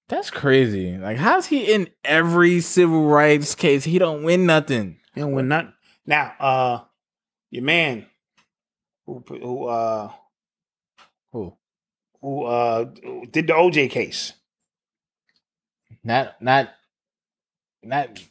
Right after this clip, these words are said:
Speaker 1: um, Johnny Cochran.
Speaker 2: Yeah, Johnny
Speaker 1: Oh,
Speaker 2: Cochran
Speaker 1: oh, yeah.
Speaker 2: was gonna fight for reparations.
Speaker 1: Okay, so here's the thing. Here's the thing.
Speaker 2: A lot of people don't know that.
Speaker 1: Oh, I didn't know that. Well, I didn't,
Speaker 2: Yeah,
Speaker 1: I didn't
Speaker 2: yeah.
Speaker 1: know that.
Speaker 2: Yeah.
Speaker 1: But here's the thing. I feel
Speaker 2: And
Speaker 1: like
Speaker 2: then he died suddenly.
Speaker 1: Hmm.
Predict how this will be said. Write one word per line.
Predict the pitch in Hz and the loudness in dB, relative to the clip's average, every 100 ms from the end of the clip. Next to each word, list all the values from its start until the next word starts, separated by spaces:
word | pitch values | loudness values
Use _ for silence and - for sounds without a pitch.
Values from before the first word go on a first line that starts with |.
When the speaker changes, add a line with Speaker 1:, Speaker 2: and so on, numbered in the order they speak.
| _ | _
Speaker 1:
um, | 120 113 107 98 101 95 | -8 -6 -6 -10 -16 -10
Johnny | 117 113 | -6 -6
Cochran. | 101 110 | -6 -2
Speaker 2:
Yeah, | 359 147 | -2 0
Johnny | 135 - - | -2 0 0
Speaker 1:
Oh, | |
Speaker 2:
Cochran | 104 - - 139 | 0 -2 0 0
Speaker 1:
oh, | |
yeah. | 120 113 98 - | 0 -2 -6 -10
Speaker 2:
was | 160 147 | -10 -6
gonna | 175 165 | -4 -6
fight | - 180 180 | 0 0 0
for | 151 | -2
reparations. | 160 151 123 185 - - _ - - _ _ _ _ _ _ | -4 -4 -2 -2 -2 -6 _ -20 -20 _ _ _ _ _ _
Speaker 1:
Okay, | - 226 165 120 | -2 2 2 0
so | - 202 | 2 2
here's | 151 226 247 | 4 2 2
the | |
thing. | 190 127 85 | 0 -2 -4
Here's | - 170 | -2 0
the | 147 | 0
thing. | 104 80 _ _ _ _ _ _ _ | -6 -8 _ _ _ _ _ _ _
Speaker 2:
A | - | -2
lot | 143 | -2
of | |
people | 147 143 120 | 0 -2 -2
don't | 117 | 0
know | 156 | 0
that. | 151 - - | 0 -4 -4
Speaker 1:
Oh, | 180 | 0
I | 160 | 2
didn't | 190 | 2
know | 185 | 2
that. | 117 85 82 | 0 -4 -14
Well, | 101 120 | -4 -2
I | |
didn't, | 120 139 | 0 2
Speaker 2:
Yeah, | |
Speaker 1:
I | 185 | 2
didn't | 117 | 0
Speaker 2:
yeah. | 160 95 | -2 -2
Speaker 1:
know | |
that. | 87 78 _ _ _ _ | -8 -16 _ _ _ _
Speaker 2:
Yeah. | 113 139 - _ | -16 -16 -18 _
Speaker 1:
But | 127 | 0
here's | 170 180 | 2 2
the | 175 | 0
thing. | 160 120 | -6 -2
I | 143 | -2
feel | - 220 220 | 2 0 2
Speaker 2:
And | |
Speaker 1:
like | 202 180 | 2 2
Speaker 2:
then | 190 | 2
he | 165 | 0
died | 143 147 139 - _ _ _ _ _ _ _ _ _ _ _ | 0 0 -2 -14 _ _ _ _ _ _ _ _ _ _ _
suddenly. | - 123 98 87 78 _ | -10 -8 -8 -14 _ _
Speaker 1:
Hmm. | 104 | -20